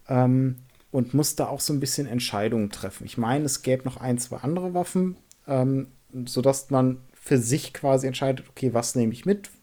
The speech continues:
womit komme ich klar, womit komme ich nicht so gut klar. Die Strahlenkanone zum Beispiel habe ich immer links liegen gelassen, weil ich mir dachte, ich habe den Plasma Cutter, der hat zwar eine kleinere,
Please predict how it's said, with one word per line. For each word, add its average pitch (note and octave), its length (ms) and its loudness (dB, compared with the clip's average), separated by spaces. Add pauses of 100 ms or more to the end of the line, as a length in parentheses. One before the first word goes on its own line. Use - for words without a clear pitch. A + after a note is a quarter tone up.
womit C3 300 4
komme C3 200 4
ich B2+ 120 -4
klar, D#3 360 4
womit A#2+ 240 4
komme B2 180 2
ich B2+ 100 -4
nicht F#3+ 140 -2
so D#3+ 100 -6
gut B2+ 260 -6
klar. C#3 340 2 (400)
Die A#2+ 100 0
Strahlenkanone D3 840 2
zum C#3 160 -2
Beispiel B2+ 360 4
habe B2 220 0
ich - 240 -4
immer D3 180 4
links B2 300 4
liegen E3 260 2
gelassen, E3+ 460 0 (680)
weil C3 160 4
ich B2+ 140 -2
mir B2+ 100 2
dachte, B2+ 420 4 (640)
ich C3 120 -6
habe D3+ 140 2
den C#3 100 4
Plasma D3+ 400 2
Cutter, E3+ 440 2
der B2 180 6
hat C#3 180 2
zwar C3+ 140 2
eine B2+ 140 6
kleinere, B2 640 2